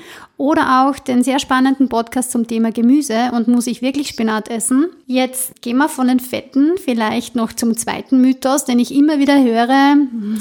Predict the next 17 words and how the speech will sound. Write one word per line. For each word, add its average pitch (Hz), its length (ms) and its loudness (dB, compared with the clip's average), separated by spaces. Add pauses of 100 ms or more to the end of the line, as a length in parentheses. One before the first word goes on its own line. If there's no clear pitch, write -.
ist - 200 -14
eh 247 120 -2
klar, 233 380 0
ich 233 140 -4
hab 214 180 -6
zu 233 100 0
hohen 240 460 0 (200)
Cholesterinspiegel, 247 1120 0
ich - 280 -6
esse 240 300 -2
ja 214 220 2
auch 156 140 -2
fünfmal 247 720 -2
in 226 80 0
der 214 120 -4
Woche 208 220 -6
Fleisch." - 600 -8